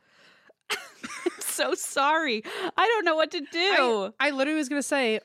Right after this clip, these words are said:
Speaker 2: okay, before you even mention this, I was going to start with, I have a pimple on my foot that makes no fucking sense, and it hurts like ass right now.
Speaker 1: Yeah.
Speaker 2: And I, 'cause it's deep, like, I can't even, like,
Speaker 1: Yeah, they're like,
Speaker 2: get
Speaker 1: they're
Speaker 2: it.
Speaker 1: like sores, yeah.
Speaker 2: And then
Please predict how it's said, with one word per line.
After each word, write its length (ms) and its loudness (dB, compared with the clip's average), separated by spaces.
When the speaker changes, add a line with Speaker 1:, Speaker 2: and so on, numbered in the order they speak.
Speaker 2:
okay, 220 0
before 320 -2
you 80 0
even 160 -2
mention 240 -4
this, 100 -10
I 100 -2
was 120 -4
going 220 -2
to 60 -2
start 240 -2
with, 200 -4
I 80 -4
have 100 -4
a 40 -4
pimple 280 -6
on 60 -2
my 80 -2
foot 180 -8
that 80 -8
makes 180 -8
no 60 -4
fucking 340 -10
sense, 260 -8
and 60 -10
it 80 -10
hurts 300 -8
like 160 -6
ass 380 -2
right 160 -10
now. 320 -10
Speaker 1:
Yeah. 180 -6
Speaker 2:
And 160 0
I, 340 0
'cause 140 -2
it's 180 -4
deep, 440 -2
like, 140 0
I 60 2
can't 280 0
even, 240 -4
like, 120 0
Speaker 1:
Yeah, 140 -2
they're 220 -4
like, 200 -4
Speaker 2:
get 140 0
Speaker 1:
they're 120 0
Speaker 2:
it. 60 -2
Speaker 1:
like 160 -8
sores, 600 -10
yeah. 240 -10
Speaker 2:
And 180 0
then 280 0